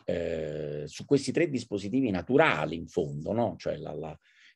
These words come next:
vita immersiva delle piante, gli ecosistemi, poi il, ehm, il feto, eh, quindi la placenta, e tutto quello che noi,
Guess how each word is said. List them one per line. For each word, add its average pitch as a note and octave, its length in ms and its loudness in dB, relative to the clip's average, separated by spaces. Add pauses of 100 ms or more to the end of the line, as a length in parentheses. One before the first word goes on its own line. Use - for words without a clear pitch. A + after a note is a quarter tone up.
vita G#2 560 2
immersiva F#2+ 720 2
delle F2 260 2
piante, A#2+ 720 6
gli E2 560 -4
ecosistemi, G2 1040 2
poi E2+ 480 2 (520)
il, F2 320 2
ehm, D2 1160 -2
il B2 140 -2
feto, F#2 840 2
eh, - 240 -14
quindi D2 220 -4
la - 480 -10
placenta, F#2+ 560 4
e G2 40 -4
tutto - 280 2
quello C3+ 280 10
che F#2+ 120 2
noi, A2 580 8